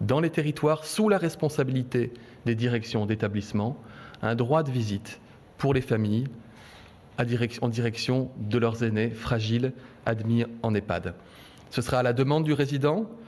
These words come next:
ce sera dans des conditions extrêmement, vous l'imaginez, limitées, pas plus de deux personnes de la famille, pas tout le monde en même temps. Ce sera sous la responsabilité des directions, encore une fois, d'établissements, qui devront dire à la famille lorsque ce sera possible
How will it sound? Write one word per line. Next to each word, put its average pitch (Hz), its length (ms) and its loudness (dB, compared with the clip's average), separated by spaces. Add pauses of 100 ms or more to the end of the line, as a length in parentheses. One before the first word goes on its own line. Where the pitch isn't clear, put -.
(160)
ce 123 100 0
sera 123 160 0
dans 120 120 2
des 117 100 0
conditions 120 460 0
extrêmement, 143 640 2
vous 120 120 0
l'imaginez, 117 600 2 (460)
limitées, 123 600 4
pas 160 140 0
plus 120 140 -4
de 104 120 0
deux 107 160 0
personnes 117 400 2
de 117 60 2
la 113 100 2
famille, 147 440 2
pas 98 180 -2
tout - 200 -2
le 113 60 6
monde 123 200 4
en 127 40 2
même 135 200 0
temps. 156 360 0 (420)
Ce 127 140 -2
sera 120 200 0
sous 175 220 0
la 196 100 6
responsabilité 156 720 2
des 131 120 2
directions, 113 640 -2
encore 107 240 -2
une 107 80 0
fois, 107 140 0
d'établissements, 107 600 0 (240)
qui - 80 -2
devront 120 320 2
dire 165 240 2
à 151 40 4
la 135 100 2
famille 123 340 2
lorsque 117 280 -2
ce 113 120 -2
sera 98 180 -2
possible 139 480 0